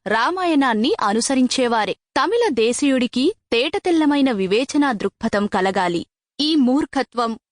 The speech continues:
మూఢనమ్మకాలు తుడిచిపెట్టుకుపోవాలి. అతను స్వాభిమాన ఆలోచనను పెంచుకోవాలి. ఆర్యకూటాల నుండి తాను బయటపడాలి. ఈ దురుద్దేశాలను, ఈ కల్పితగాథల పురాణాలను నిర్మూలించాలనే గట్టి అభిమానం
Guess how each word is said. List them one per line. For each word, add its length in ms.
మూఢనమ్మకాలు 960
తుడిచిపెట్టుకుపోవాలి. 1080
అతను 220
స్వాభిమాన 760
ఆలోచనను 840
పెంచుకోవాలి. 760
ఆర్యకూటాల 840
నుండి 400
తాను 260
బయటపడాలి. 760
ఈ 120
దురుద్దేశాలను, 1000
ఈ 140
కల్పితగాథల 920
పురాణాలను 840
నిర్మూలించాలనే 1120
గట్టి 440
అభిమానం 600